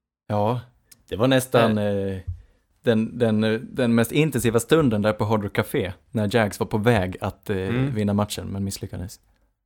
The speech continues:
Speaker 2: Ja, verkligen. Vad, vad, vad kan vi ta med oss från den här matchen? Eh,
Speaker 1: Ja.
Speaker 2: är det, är det Gardner vi vill liksom lyfta fram igen?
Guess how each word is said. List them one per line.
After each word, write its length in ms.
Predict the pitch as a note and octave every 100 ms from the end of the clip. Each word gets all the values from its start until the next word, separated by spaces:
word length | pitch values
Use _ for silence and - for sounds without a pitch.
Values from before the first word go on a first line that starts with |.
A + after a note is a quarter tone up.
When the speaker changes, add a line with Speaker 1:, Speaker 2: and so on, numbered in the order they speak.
| _ _ _ _ - - -
Speaker 2:
Ja, 160 | B2+
verkligen. 360 | D3+ C#3+ C#3+ F#2 - _ _ _ _ _ _ _ -
Vad, 200 | C3 B2+
vad, 280 | C3+ C3+ B2
vad 180 | C3 C3
kan 120 | C3+
vi 80 | C3
ta 100 | C#3
med 160 | E3
oss 100 | G#2
från 100 | -
den 100 | A2
här 60 | G2+
matchen? 200 | - G#2 G2 A#2+
Eh, 80 | B2+ A2+ F#2+ F#2 - - _ _ _ _ _ _ _ _ _
Speaker 1:
Ja. 140 | G#2
Speaker 2:
är 60 | C3
det, 80 | -
är 160 | -
det 100 | D3
Gardner 400 | D3+ C#3+ C#3+ C3
vi 160 | A2 G#2+
vill 260 | G#2+ G#2 F#2 - _
liksom 280 | A2+ - A2
lyfta 260 | A2 - A2+
fram 280 | B2 A2+
igen? 380 | G2 A#2+ A#2 G2